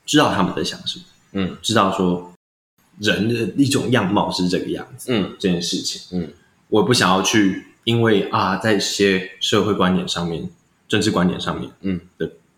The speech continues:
Speaker 1: 相左，
Speaker 2: 嗯。
Speaker 1: 然后就从此就说，“哦，那我们就绝对不能当朋友”这样子。
Speaker 2: 嗯。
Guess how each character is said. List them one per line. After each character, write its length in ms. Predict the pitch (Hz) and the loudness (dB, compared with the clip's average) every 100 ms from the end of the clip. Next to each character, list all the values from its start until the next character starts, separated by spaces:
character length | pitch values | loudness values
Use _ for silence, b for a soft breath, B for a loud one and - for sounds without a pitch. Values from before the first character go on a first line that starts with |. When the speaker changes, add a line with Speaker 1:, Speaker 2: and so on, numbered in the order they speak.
| - | -4
Speaker 1:
相 340 | - 110 113 | 0 2 0
左， 280 | - - - _ _ _ - | -4 -6 -10 _ _ _ -10
Speaker 2:
嗯。 140 | 92 - | -10 -8
Speaker 1:
然 100 | - | -4
后 140 | 92 | -2
就 120 | 98 98 | 0 -2
从 280 | - 87 | -4 -6
此 120 | 90 - | -6 -6
就 80 | 95 | -8
说 120 | - | -4
，“哦， 60 | 127 | -2
那 100 | 117 | 0
我 120 | 92 | -2
们 100 | - | -4
就 80 | 95 | -8
绝 140 | - 120 | -2 0
对 80 | 127 | 0
不 80 | 101 | 0
能 100 | 95 | 0
当 160 | 92 | 0
朋 120 | 92 | -2
友” 120 | 73 - | -8 -12
这 100 | - | -16
样 100 | - | -20
子。 140 | - - 95 | -20 -14 -6
Speaker 2:
嗯。 220 | 95 | -6